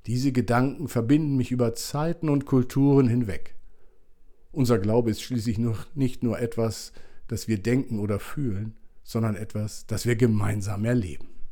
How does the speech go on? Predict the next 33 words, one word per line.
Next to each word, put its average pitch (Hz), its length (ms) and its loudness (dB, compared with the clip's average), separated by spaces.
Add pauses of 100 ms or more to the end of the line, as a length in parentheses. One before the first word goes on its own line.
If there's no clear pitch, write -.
(1040)
Im 131 160 0
Zögern, 123 480 0
im 120 120 0
Suchen 139 340 2
und 143 100 4
im 147 120 2
Zweifeln 139 540 0
versteckt - 460 -4
sich 127 160 -4
die 120 120 -4
Kraft - 440 -6
des 123 140 -4
Glaubens. 92 640 -4 (640)
In 117 100 -2
der 110 120 2
Stille, 110 500 2 (260)
in 117 100 -2
der 113 120 2
Ruhe, 98 400 0 (400)
jenseits 120 640 4
des 101 200 -2
Lärms 123 440 0
unserer 113 540 0
eigenen 123 440 2
Unsicherheiten. 98 840 -2 (840)
Da 107 160 0
hören 127 340 8
wir 120 120 6
die 110 100 2
sanfte, 107 540 -2
beharrliche 113 580 -2
Stimme 104 380 -4
Gottes, - 500 -8